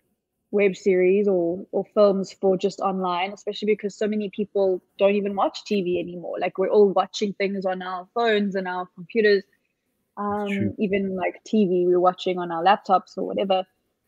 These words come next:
Speaker 1: Um, so I don't see that as a step back. As long as, again, like, as long as it's just got the budget for marketing and the budget for a good production,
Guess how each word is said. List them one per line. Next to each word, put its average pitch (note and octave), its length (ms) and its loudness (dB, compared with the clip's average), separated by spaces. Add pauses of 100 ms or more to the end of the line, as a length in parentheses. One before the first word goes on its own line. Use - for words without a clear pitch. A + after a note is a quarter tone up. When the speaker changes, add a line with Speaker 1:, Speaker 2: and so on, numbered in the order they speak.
Speaker 1:
Um, G#3 380 2
so A#3 120 0
I A3+ 100 6
don't D4 260 6
see B3+ 500 2
that G3+ 220 6
as F#3+ 180 -2
a F#3 160 -2
step - 380 -8
back. G3 320 0 (440)
As G3 140 -10
long A3 220 -2
as, A#3 440 -4
again, A#3 380 -2
like, F#3 220 -6
as F#3 100 -8
long G3+ 160 -6
as G3+ 100 -6
it's G3 200 -10
just - 640 -4 (300)
got F#3+ 280 -2
the G3 80 -2
budget F#3 500 0
for G3 100 -14
marketing F#3 640 -4
and F3+ 120 -6
the F3+ 60 -4
budget F3 400 -2 (100)
for F#3 260 0 (320)
a G3+ 60 -6
good G3+ 260 0
production, G3 800 -2